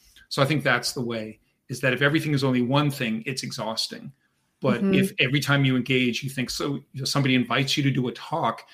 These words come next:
Speaker 1: you say, "Can I have non-exclusive rights to the recording? Is it okay with you if I publish the recording?" 'Cause sometimes if you wait
Speaker 2: Mm-hmm.
Speaker 1: them to publish it, they might not. So any opportunity where you can get many, many uses and reach new people.
Speaker 2: Mm-hmm,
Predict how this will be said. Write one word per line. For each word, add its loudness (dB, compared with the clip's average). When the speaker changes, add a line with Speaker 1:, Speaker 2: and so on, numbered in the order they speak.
Speaker 1:
you -4
say, 0
"Can 0
I 6
have 2
non-exclusive 0
rights -2
to -2
the -2
recording? -4
Is -4
it 2
okay -2
with 2
you 0
if -8
I -8
publish -4
the -16
recording?" -16
'Cause -10
sometimes -2
if -8
you -4
wait 0
Speaker 2:
Mm-hmm. 2
Speaker 1:
them 2
to -10
publish -10
it, -20
they -10
might -8
not. -6
So 2
any 8
opportunity 4
where 2
you 0
can -6
get -2
many, 0
many -4
uses -6
and -8
reach -6
new -6
people. -12
Speaker 2:
Mm-hmm, 0